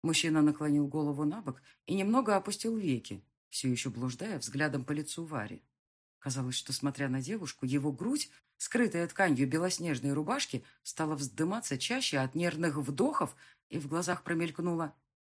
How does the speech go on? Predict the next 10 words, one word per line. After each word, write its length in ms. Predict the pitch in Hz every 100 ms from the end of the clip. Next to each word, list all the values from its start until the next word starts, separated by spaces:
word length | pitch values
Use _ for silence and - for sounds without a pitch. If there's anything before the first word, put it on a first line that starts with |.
| _
волнение. 760 | 120 123 139 131 185 262 220 143 _ _ _ _ _ _ -
Нет, 260 | 165 147 - _ _
этого 240 | - 156 180
точно 300 | 285 - 147
не 120 | 147
могло 300 | 170 185 185
быть. 340 | - 110 - - _ _ _
Этот 280 | 143 156 143
надменный 540 | 170 143 170 170 156
ублюдок 560 | 156 147 175 285 202